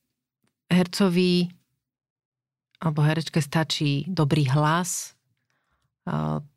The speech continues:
schopnosť zapamätať si dlhý text, nejakým spôsobom ho predniesť a,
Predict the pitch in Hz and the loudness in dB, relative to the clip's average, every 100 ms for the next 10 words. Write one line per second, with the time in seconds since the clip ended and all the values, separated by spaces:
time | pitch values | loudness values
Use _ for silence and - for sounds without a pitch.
0 | - - - - 180 - 160 147 143 160 | -14 -10 -8 -4 -4 0 -2 0 -2 -2
1 | 151 165 151 147 151 - 151 147 151 151 | 0 0 -2 -2 -6 -4 -4 0 0 0
2 | 147 160 156 - - - - - 160 151 | -2 -4 -4 -8 -12 -14 -18 -8 -6 -4
3 | 156 143 - 151 151 151 151 139 147 147 | -4 -8 -6 -6 -4 -2 0 2 2 0
4 | - 151 143 156 156 151 151 - - - | 0 0 2 4 4 2 0 -4 -12 -14
5 | _ _ _ _ _ _ _ _ _ _ | _ _ _ _ _ _ _ _ _ _
6 | - 156 151 147 | -4 0 2 2